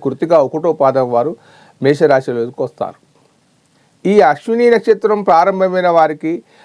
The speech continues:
వారి జన్మదశ కేతు మహర్దశతో ప్రారంభమవుతుంది. కేతువు ఏడు సంవత్సరాలు, శుక్రుడు ఇరవై సంవత్సరాలు, రవి ఆరు సంవత్సరాలు, చంద్రుడు పది సంవత్సరాలు, ఇకపోతే కుజుడు ఏడు సంవత్సరాలు. తర్వాత భరణి నక్షత్రం నాలుగు పాదాల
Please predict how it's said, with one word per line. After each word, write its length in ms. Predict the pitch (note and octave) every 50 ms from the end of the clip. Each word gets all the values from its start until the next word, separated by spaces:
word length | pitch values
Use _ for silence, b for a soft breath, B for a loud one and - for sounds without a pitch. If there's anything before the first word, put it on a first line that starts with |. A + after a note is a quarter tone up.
| b b
వారి 200 | D3 D3+ E3 E3+ D#3+ C3+
జన్మదశ 440 | D3+ D#3 F3 F#3 F#3+ F3 F3 E3+ - F3 D#3 D#3+ F#3 G#3+ - - -
కేతు 260 | D#3+ F#3 G3 G#3 G#3 F#3+
మహర్దశతో 580 | F#3 E3+ F3+ E3 D3+ D3+ D#3+ D3+ F3 D#3 E3 E3+ F3 F3+
ప్రారంభమవుతుంది. 840 | - C#3 C3+ C#3 C#3+ D3+ C#3+ C#3+ C#3+ C#3 C3+ C#3 C#3 B2 B2+ C#3 D#3+ B3+ - b b b b b b b b b
కేతువు 600 | - F#3 F#3+ G#3 G3+ A3+ A3 G#3 F#3 D#3+ D3 - - _ _ - C#3 E3
ఏడు 140 | F3+ F3 F#3+ F#3
సంవత్సరాలు, 560 | E3+ E3 E3 D3 - D#3 D3+ D3 D3 D3 D#3 E3 D3+ -
శుక్రుడు 340 | - D#3 C#3+ - F#3 F#3 D#3+ D#3
ఇరవై 180 | D#3 D#3+ E3+ D#3 D3
సంవత్సరాలు, 540 | D#3+ D3 D3 C#3 - D3+ C#3 C#3 C#3 D3 D3 C3+ C#3
రవి 220 | C#3 C#3+ E3 D#3 C#3+ C3+
ఆరు 120 | D3 D3+ D3 D#3
సంవత్సరాలు, 520 | D3 C#3 C#3 C3+ - C#3+ C3+ C3+ C#3 C#3+ C#3 -
చంద్రుడు 320 | D3+ C3+ C#3+ D#3 D3+ C#3 C#3+ C#3+
పది 140 | C3 B2+ C3 D#3
సంవత్సరాలు, 540 | C3+ C3 C3 - C#3 C3 B2+ C3 C3 C3+ C3+ b b b b b -
ఇకపోతే 480 | C#3 D3 D3+ D3+ D3+ D3+ D3 - D3+
కుజుడు 360 | C#3 C#3 - D3 C3 D3+ D3 D3
ఏడు 220 | C3+ B2+ B2+ B2+ - C3+
సంవత్సరాలు. 500 | A#2+ G#2+ G2 - G#2+ G2 F#2 F#2 - - _ _ _ _ _ _ _ _ _ b b b b b b b b b b b b b -
తర్వాత 320 | F3 F#3+ G3+ G3+ G3+ G#3 G#3+ F#3+ D3 B2+ A#2+
భరణి 340 | D3 D#3 F3+ G3+ A3+ A#3 A#3
నక్షత్రం 540 | A3+ G#3+ G3+ - G#3+ G3+ - G3+ G#3 F#3+ E3+ D#3
నాలుగు 240 | D#3+ F3+ F#3+ F#3 F3 F#3
పాదాల 300 | F3+ F3 E3+ F3 E3